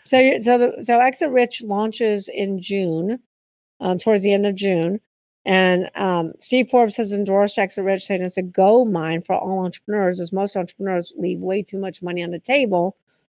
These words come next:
when they're selling their business. Kevin Harrington, the original Shark on Shark Tank, wrote the foreword. Sharon Lecter is my co-author. So you don't have to wait till June to read Exit Rich. You can go to exit rich book dot com now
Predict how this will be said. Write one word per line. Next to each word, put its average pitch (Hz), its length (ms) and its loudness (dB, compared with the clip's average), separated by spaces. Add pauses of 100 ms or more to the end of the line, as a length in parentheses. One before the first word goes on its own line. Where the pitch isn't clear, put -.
(120)
when 196 160 0
they're 185 120 2
selling 180 360 -2
their 170 100 -2
business. 170 560 -4 (460)
Kevin 220 280 2
Harrington, 226 400 2
the 196 60 0
original 202 340 0
Shark 190 320 -2
on 185 100 -4
Shark 208 280 -4
Tank, 180 240 -4
wrote 180 240 0
the 165 100 -6
foreword. 180 640 0 (380)
Sharon 202 320 0
Lecter 190 240 0
is 170 120 -2
my 170 140 -2
co-author. 165 800 2 (440)
So 196 580 4
you 220 180 2
don't 277 120 4
have 285 100 -4
to 247 100 0
wait 202 220 -2
till 220 160 -6
June 185 300 -2
to 185 120 -8
read 175 160 2
Exit 185 320 -2
Rich. 190 300 -2
You 180 80 -4
can 185 140 -6
go 190 120 0
to - 160 -2
exit 190 260 -2
rich - 220 -8
book 190 160 -8
dot - 240 -6
com 170 240 -6
now 165 540 -4